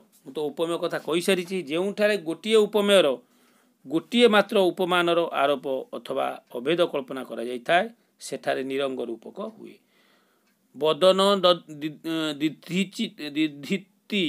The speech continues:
ଥରେ ଚାହିଁ ତାଙ୍କ ମୁଖ କଲା ଅବନତ, ଲାଜ କୁଳିଲତା ଅଙ୍ଗେ କି ସହସା ଲାଗିଗଲା କାହା ହସ୍ତ। ଉପରୋକ୍ତ ପଦରେ ବଦନ ସହିତ ଦିଧିତିର ଅଭେଦ କଳ୍ପନା ହୋଇଥିବାରୁ ଏହା ନିରଙ୍ଗ ରୂପକ ଅଳଙ୍କାର ହେଇଛି।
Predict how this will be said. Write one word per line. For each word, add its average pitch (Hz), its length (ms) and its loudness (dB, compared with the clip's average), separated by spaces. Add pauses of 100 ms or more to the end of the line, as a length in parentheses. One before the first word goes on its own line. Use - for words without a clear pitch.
(640)
ଥରେ 165 340 2
ଚାହିଁ 185 340 2
ତାଙ୍କ 170 300 -2 (920)
ମୁଖ 151 260 -8 (100)
କଲା 196 380 4
ଅବନତ, 196 500 2 (480)
ଲାଜ 135 400 0
କୁଳିଲତା 190 600 2 (120)
ଅଙ୍ଗେ 160 300 2
କି 196 220 -4
ସହସା 185 500 2 (460)
ଲାଗିଗଲା 160 640 0
କାହା 160 360 -2
ହସ୍ତ। - 300 -6 (800)
ଉପରୋକ୍ତ 196 500 2
ପଦରେ 156 460 2 (300)
ବଦନ 143 420 0
ସହିତ 170 360 0 (560)
ଦିଧିତିର 151 600 -4 (240)
ଅଭେଦ 135 320 -4
କଳ୍ପନା 151 440 -6
ହୋଇଥିବାରୁ 139 440 -8 (400)
ଏହା 139 180 -2
ନିରଙ୍ଗ 131 380 -4
ରୂପକ 135 340 -6
ଅଳଙ୍କାର 123 380 -8
ହେଇଛି। 160 460 -10